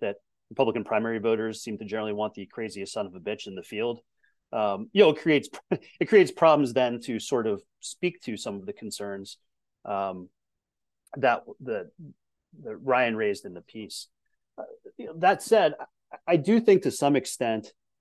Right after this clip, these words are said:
i-, if you look back at twenty sixteen, some of the,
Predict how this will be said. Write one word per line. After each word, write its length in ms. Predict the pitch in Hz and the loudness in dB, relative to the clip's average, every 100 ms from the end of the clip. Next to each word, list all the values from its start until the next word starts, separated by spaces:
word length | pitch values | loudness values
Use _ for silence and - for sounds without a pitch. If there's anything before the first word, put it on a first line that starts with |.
| _ _ _ _ - | _ _ _ _ -6
i-, 100 | 170 | -4
if 140 | 147 | -2
you 80 | 147 | 2
look 180 | 131 131 | 2 2
back 240 | 120 120 | 0 0
at 120 | 113 - | -2 -6
twenty 260 | 127 117 | -4 -4
sixteen, 520 | 101 101 - 165 139 | -6 -10 -6 -4 -2
some 340 | 117 - 147 180 | -4 -2 -2 -2
of 220 | 135 127 | -6 -6
the, 200 | - 117 | -4 -4